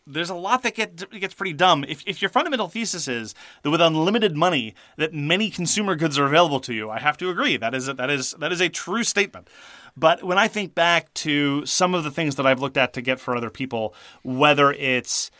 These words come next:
that hyper-obscure Kickstarter exclusive thing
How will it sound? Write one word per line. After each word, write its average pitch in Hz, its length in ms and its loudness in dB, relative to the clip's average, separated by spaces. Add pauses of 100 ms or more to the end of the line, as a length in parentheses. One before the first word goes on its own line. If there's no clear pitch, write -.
(160)
that 135 240 4
hyper-obscure 135 1400 0
Kickstarter 127 540 -2
exclusive 123 560 -4
thing 117 600 0